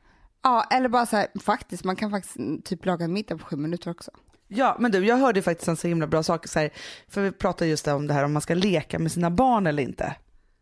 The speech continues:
Speaker 1: Ja, det är ju vi dåliga på.
Speaker 2: Ja,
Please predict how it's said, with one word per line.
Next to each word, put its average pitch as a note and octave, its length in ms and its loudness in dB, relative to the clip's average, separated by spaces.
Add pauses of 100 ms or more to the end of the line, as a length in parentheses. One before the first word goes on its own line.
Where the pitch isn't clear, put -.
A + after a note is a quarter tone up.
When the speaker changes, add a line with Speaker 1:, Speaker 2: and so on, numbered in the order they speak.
Speaker 1:
Ja, G3+ 340 0
det G3+ 100 -4
är G3 100 2
ju B2 480 -2
vi E3 100 -8
dåliga D3 360 -6
på. - 180 -14 (440)
Speaker 2:
Ja, F#3 320 2